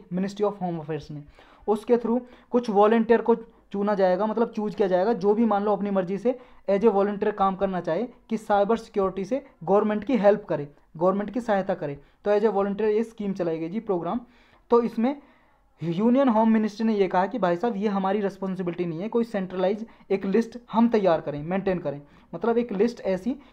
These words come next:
कि जिसमें वॉलंटियर के सबके नाम हो कि कौन कौन वॉलंटियर काम कर रहा है होम मिनिस्ट्री के अंडर। तो ऐसे कोई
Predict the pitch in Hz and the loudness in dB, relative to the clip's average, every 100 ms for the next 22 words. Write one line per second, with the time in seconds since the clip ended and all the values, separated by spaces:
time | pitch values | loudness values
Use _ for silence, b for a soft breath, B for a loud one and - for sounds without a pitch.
0 | - 214 208 220 262 202 202 208 208 202 | -6 -2 0 2 4 4 2 0 -4 -4
1 | 269 269 208 202 247 202 190 170 160 b | -4 0 -2 2 0 2 0 -2 -6 b
2 | b - 208 214 214 214 208 196 190 196 | b -12 -4 -2 -2 -2 0 0 0 -2
3 | 240 208 196 190 190 233 185 185 180 190 | -2 -2 -2 0 2 2 0 -2 -4 -4
4 | 247 202 160 156 - b b b 220 214 | -4 -2 -4 -8 -12 b b b 0 0
5 | 202 233 233 240 | 2 0 0 -2